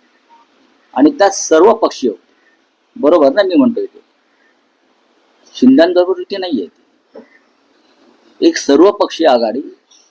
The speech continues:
एका लहानशा नगरपंचायतीसाठी निर्माण झाली, त्याच्यामध्ये शिवसेना सामील झाली. शिंदेबरोबर निवडणुकीनंतर जर कुठे युती केली असेल तर ते मला दुर्बीण घेऊन शोधावं लागेल.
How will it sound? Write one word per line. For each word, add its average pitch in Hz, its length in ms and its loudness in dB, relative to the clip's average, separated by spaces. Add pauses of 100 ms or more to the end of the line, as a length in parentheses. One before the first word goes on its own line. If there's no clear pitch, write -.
(680)
एका 127 220 2
लहानशा 147 580 0
नगरपंचायतीसाठी 139 1040 0
निर्माण 113 400 -2
झाली, 117 160 -16
त्याच्यामध्ये 135 500 -2
शिवसेना 127 460 -6
सामील - 400 -12
झाली. - 80 -20 (1600)
शिंदेबरोबर 139 800 2
निवडणुकीनंतर 160 800 2
जर 160 100 0
कुठे 151 180 -4
युती 143 200 -2
केली 117 260 -4
असेल 107 360 -10 (1040)
तर 151 120 4
ते 147 160 -2
मला 135 320 0 (1200)
दुर्बीण 165 360 4
घेऊन 147 160 4
शोधावं 110 400 -4
लागेल. - 200 -20